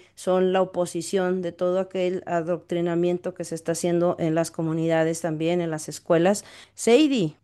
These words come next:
tú que eres voluntaria de Life Decisions, compártenos, eh, ¿qué te llamó la atención para participar en este servicio,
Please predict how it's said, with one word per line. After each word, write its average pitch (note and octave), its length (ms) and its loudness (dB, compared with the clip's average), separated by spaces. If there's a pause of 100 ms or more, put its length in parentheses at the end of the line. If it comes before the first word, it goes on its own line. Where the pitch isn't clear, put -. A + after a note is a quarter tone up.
tú C4+ 220 -6
que C#4 160 2
eres C4+ 180 0
voluntaria G3+ 800 -2
de E3+ 160 -8
Life F3 220 -2
Decisions, G#3 720 -2 (440)
compártenos, A3+ 1000 2
eh, F#3 500 0 (220)
¿qué A#3 100 0
te C4 160 -4
llamó G3+ 300 -2
la G#3 100 -2
atención G3 640 -2
para E3+ 300 -4
participar E3+ 800 -2
en E3+ 120 -4
este E3 200 -6
servicio, F3+ 720 -2